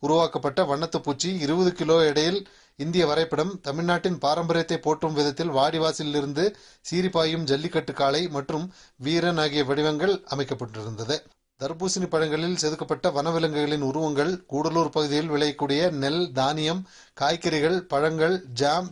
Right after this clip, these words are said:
தேன் வகைகள் காட்சிப்படுத்தப்பட்டன. அதேபோல் வனத்துறை சார்பில் நீலகிரி வனப்பகுதியில் வாழும் யானை, சிறுத்தை, கருஞ்சிறுத்தை, குரங்கு, பாம்பு ஆகியவை காட்சிப்படுத்தப்பட்டன.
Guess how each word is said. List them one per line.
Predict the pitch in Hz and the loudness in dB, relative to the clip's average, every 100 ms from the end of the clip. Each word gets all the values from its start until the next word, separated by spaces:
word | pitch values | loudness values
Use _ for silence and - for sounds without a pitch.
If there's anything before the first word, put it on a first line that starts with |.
| - | -6
தேன் | 143 160 170 | 0 0 0
வகைகள் | 151 147 139 202 202 | 2 2 2 0 -2
காட்சிப்படுத்தப்பட்டன. | 139 135 131 120 117 110 117 139 - - - - | -4 -4 -4 -6 -10 -10 -6 -6 -6 -16 -20 -6
அதேபோல் | 131 156 156 143 196 - _ | 0 0 2 0 0 -12 _
வனத்துறை | 131 156 170 175 | -4 -4 0 0
சார்பில் | 165 160 143 165 208 185 - _ - | 2 0 2 0 0 -6 -18 _ -6
நீலகிரி | 151 180 185 175 | 0 2 4 4
வனப்பகுதியில் | 160 156 160 156 160 147 | 2 2 0 0 2 4
வாழும் | 147 170 | 2 2
யானை, | 147 143 156 175 | 0 2 2 0
சிறுத்தை, | 175 151 156 170 185 | -2 -4 -2 0 0
கருஞ்சிறுத்தை, | 180 151 175 180 151 165 185 | 0 -2 2 2 2 0 -2
குரங்கு, | 151 165 170 170 180 | 0 0 0 0 0
பாம்பு | 143 156 170 165 | 0 0 2 2
ஆகியவை | 147 147 147 156 196 - - - | 2 2 2 2 -2 -12 -20 0
காட்சிப்படுத்தப்பட்டன. | 147 147 135 120 120 113 123 151 | 0 0 -4 -6 -6 -6 -2 -2